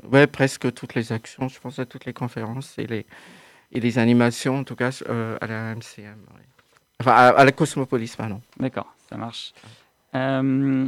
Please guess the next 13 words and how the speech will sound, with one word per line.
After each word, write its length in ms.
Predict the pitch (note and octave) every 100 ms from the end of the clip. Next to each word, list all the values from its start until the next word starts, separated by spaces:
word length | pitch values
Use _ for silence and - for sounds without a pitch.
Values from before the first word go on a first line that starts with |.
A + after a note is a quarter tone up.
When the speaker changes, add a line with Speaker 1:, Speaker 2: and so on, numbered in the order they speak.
| - C#3
Speaker 2:
et 80 |
du 80 | C#3+
coup, 140 | G#3+ C4
que-, 280 | D#3+ C#3+ C3
quelle 180 | - G3
est, 140 | E3
euh, 260 | C#3 B2+ B2+
l'importance 720 | E3 - - - F3+ F3 -
de, 440 | B2+ B2 A#2+ A#2 A#2
de 100 | A#2+
ce 140 | C3
festival, 880 | - D3+ - - C#3 D#3 D3+ B2 G#2+ _ _ _ _ -
euh, 680 | A2+ G#2+ G#2 G#2 G2+ G2+